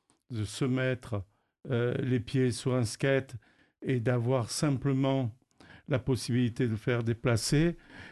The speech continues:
il, on voit tout de suite qu'il a la banane parce que il, il, il est plus co-, quand les autres parlent, il sait,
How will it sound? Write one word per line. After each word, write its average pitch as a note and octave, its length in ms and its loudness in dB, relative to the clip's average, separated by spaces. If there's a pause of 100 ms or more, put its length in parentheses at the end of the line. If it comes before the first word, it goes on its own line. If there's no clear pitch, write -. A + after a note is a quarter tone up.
il, A#2+ 880 4
on A#2+ 180 2
voit A#2 160 4
tout - 140 -4
de - 80 -10
suite C#3+ 300 -2
qu'il B2 220 -2
a A#2+ 80 2
la A#2+ 100 2
banane C3+ 680 0
parce A#2 260 -4
que C#3+ 360 2
il, A2+ 160 0 (680)
il, B2+ 380 4 (140)
il B2 100 4
est B2+ 60 4
plus E3 300 4
co-, D3 560 0 (600)
quand C3+ 280 2
les B2+ 200 4
autres C3+ 160 2
parlent, F3+ 480 4
il D3+ 280 2
sait, E3+ 640 2